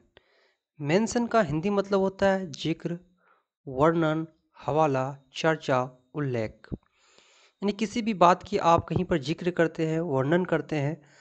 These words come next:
तो आप कह सकते हैं, "मैंने इस बात का या इस बात की मेंशन किया।" चलिए इसको हम लोग सेंटेंस के माध्यम से समझते हैं।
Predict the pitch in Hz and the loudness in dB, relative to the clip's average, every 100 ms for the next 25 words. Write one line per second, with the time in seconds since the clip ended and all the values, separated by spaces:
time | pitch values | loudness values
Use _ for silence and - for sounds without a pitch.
0 | - _ 135 135 170 180 196 - 180 175 | -20 _ 2 4 4 0 -2 -4 -2 -2
1 | 165 151 156 170 - 165 143 131 131 - | 0 0 0 -2 -6 -4 0 0 0 -2
2 | 135 151 _ _ _ - 131 151 147 123 | -2 -2 _ _ _ -6 -4 -2 2 2
3 | 123 131 135 - 156 160 143 131 120 - | 0 -8 -8 -8 -4 -2 -2 -6 -8 -10
4 | 139 - _ _ _ _ _ _ _ _ | -14 -16 _ _ _ _ _ _ _ _
5 | _ _ _ - 226 254 254 220 - 226 | _ _ _ 2 4 4 2 0 6 6
6 | 208 202 196 - - - 185 180 202 - | 8 6 4 2 -16 0 2 4 0 2
7 | 175 151 139 151 147 151 156 - 147 127 | 6 6 6 0 0 0 0 0 0 0
8 | - 117 110 | -4 -6 -6